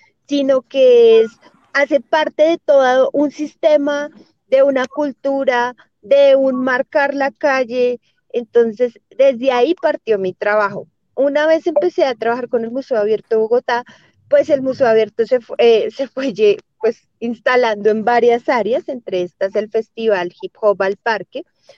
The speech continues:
Nosotros este año, eh, acabamos de terminar el festival, todavía estamos en desmontaje,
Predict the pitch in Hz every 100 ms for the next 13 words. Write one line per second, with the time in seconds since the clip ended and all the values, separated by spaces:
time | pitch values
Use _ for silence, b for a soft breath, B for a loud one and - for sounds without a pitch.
0 | b _ 254 247 269 226 240 240 _ -
1 | 247 254 - 269 285 254 220 240 349 _
2 | - 208 202 180 165 196 - 220 208 233
3 | 269 - 277 285 220 190 226 - 240 208
4 | - 214 208 214 - 220 208 226 220 214
5 | 220 220 185 180 226